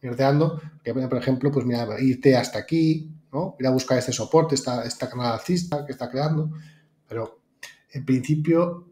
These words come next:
eh, hasta que no rompamos por aquí, por arriba, por abajo, pues nada, esperar y, esperar y ver. Yo creo que va a pasar algo, va a haber algún catalizador dentro de unos pocos días para que esto se vea, porque al final,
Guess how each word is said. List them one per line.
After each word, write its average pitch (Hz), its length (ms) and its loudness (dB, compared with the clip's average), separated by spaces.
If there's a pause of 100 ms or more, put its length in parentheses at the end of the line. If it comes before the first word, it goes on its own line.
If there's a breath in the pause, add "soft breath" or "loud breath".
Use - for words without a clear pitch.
(140)
eh, 110 460 -14 (340)
hasta 127 320 0
que 139 120 2
no 165 120 6
rompamos 147 560 2 (140)
por 120 140 -6
aquí, 135 280 2
por 131 140 -2
arriba, 123 200 2
por 120 120 -2
abajo, 135 340 0
pues - 320 -10
nada, 98 240 -10
esperar - 680 0
y, 117 280 -6 (120)
esperar 139 280 2
y 110 60 0
ver. 101 240 -10 (480)
Yo 143 160 -4
creo 151 160 6
que 151 180 8
va 147 160 4
a 135 40 2
pasar 135 260 2
algo, 139 400 2
va 135 80 -6
a - 20 -6
haber 127 120 -6
algún 127 160 -4
catalizador 131 720 -4 (360)
dentro 120 280 -10
de 120 60 -6
unos 117 160 -10
pocos 117 360 -10
días 131 260 0
para 113 260 -10
que 107 260 -12 (600 soft breath)
esto 175 200 2
se 139 80 4
vea, 127 140 2
porque 156 200 2
al 175 80 2
final, 220 420 -2